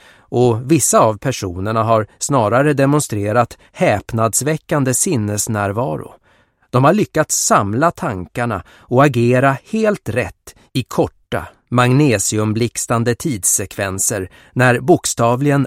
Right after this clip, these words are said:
allt stått på spel. För att använda en populär klyscha har det varit en fantastisk resa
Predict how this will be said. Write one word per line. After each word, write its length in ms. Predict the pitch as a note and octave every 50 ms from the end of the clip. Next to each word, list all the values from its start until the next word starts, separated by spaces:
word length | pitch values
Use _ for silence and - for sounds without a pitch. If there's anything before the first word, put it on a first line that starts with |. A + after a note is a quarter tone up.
| - -
allt 600 | - D#3 C3+ F2 C2+ - - _ - - - _ _
stått 380 | - - - A2+ G2 - - -
på 100 | C3+ C3
spel. 460 | - - - - - - - - - - _ _ _ _ _ _ _ _ _ _ _ _ _ _ _ _ _ _ _ _ _ _ _ _ _ _ _ _ _ -
För 80 | - B2
att 160 | B2+ B2+ -
använda 480 | D3 C#3 B2 A2+ C3 C#3+ D3+ D#3 D3+ C#3
en 180 | B2 A2+ A2
populär 580 | - - B2 - - B2+ A2+ G#2+ G#2+ A#2 A#2+ -
klyscha 640 | - - E3+ C#3 F#2 - - - - - - - - _ _ _ _ _ _ -
har 80 | B2+
det 60 | B2+ C#3
varit 280 | D#3+ D3 B2+ B2 B2+
en 180 | C#3 C3+ C3+ B2 - _ _
fantastisk 960 | - - F3 E3 E3 D#3+ - - G#3 E3+ - - - - A#2+ G#2 - - -
resa 600 | B2+ C#3 C3 F#2 D#2+ D#2 - - - B2+ -